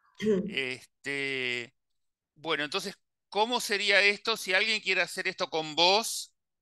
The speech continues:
Speaker 2: Este, es en un par de sesiones, ¿qué, cómo,
Speaker 1: Eh,
Speaker 2: cómo hay
Speaker 1: puede
Speaker 2: que hacer?
Speaker 1: ser, mira, pueden ser dos a tres sesiones, em, si tiene, por ejemplo,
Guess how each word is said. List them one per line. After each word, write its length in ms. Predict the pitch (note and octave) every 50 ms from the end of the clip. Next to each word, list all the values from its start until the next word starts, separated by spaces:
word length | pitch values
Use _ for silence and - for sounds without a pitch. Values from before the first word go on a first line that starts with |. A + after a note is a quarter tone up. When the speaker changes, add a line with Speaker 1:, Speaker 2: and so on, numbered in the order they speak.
| _ _ _ _
Speaker 2:
Este, 1200 | - C#3+ D3 C#3 C#3 - - - - B2+ C3 C3 C3 B2 B2 A#2+ A#2+ A#2+ A#2 A#2 A#2 A#2 A#2+ - _ _ _ _ _ _ _ _
es 320 | C3+ C#3+ D3 C#3+ - - -
en 120 | B2+ C3
un 120 | C#3+ C#3+ C3
par 160 | D#3+ D#3 D3
de 80 | D3 C#3+
sesiones, 1120 | - C3+ B2+ - - - - E3 F3 E3+ E3 E3 E3 D#3+ D#3+ D#3+ D#3 D#3 D#3 D#3 D3+ - -
¿qué, 720 | - D3+ D3+ D3+ D3+ D3 C#3+ C#3+ C#3 C#3 C#3 C3+ C3 - _ _ _ _ _ _ _ _ _ _ _ _
cómo, 280 | _ - A3 A3 A3+ A3
Speaker 1:
Eh, 20 | - D3+ C#3+ - -
Speaker 2:
cómo 200 | E3+ E3+ F3 F3+
hay 80 | C4+ D4
Speaker 1:
puede 20 |
Speaker 2:
que 80 | - D#3
hacer? 320 | D3+ - - - A2 -
Speaker 1:
ser, 120 | - - - _ _ _ _ _ -
mira, 500 | G#3+ A3+ A3+ A3 G#3 G3 F#3 - - -
pueden 260 | A#3+ B3+ C#4+ C#4+ C#4
ser 400 | C#4 - C#4 C#4 C#4 - G#3 F#3+
dos 260 | A3 A#3 C4+ C4+ C4+
a 120 | C#4 B3 -
tres 220 | G#3 G3+ A3 G#3+
sesiones, 1120 | G#3+ G#3+ G#3 - - - F#3 F3+ E3+ E3+ F3 F3 F3 G3 G#3+ A#3+ B3 - - - - - - - _ _ _ _
em, 840 | F3+ F3 F3 F3 E3+ E3+ E3 E3 E3 E3 E3 E3 E3 E3 D#3+ C#3+ C3+ - - - - - - - - _ _ _ _ _
si 360 | - - - - G3+ G3 F#3+
tiene, 340 | F#3 F#3+ G#3+ G#3+ G#3+ A3+ A3+
por 180 | A3+ - G3+ G3
ejemplo, 800 | F#3+ F#3+ G#3 G3+ G#3 G3+ - G#3 G#3 G3+ G3+ G3 G3 - -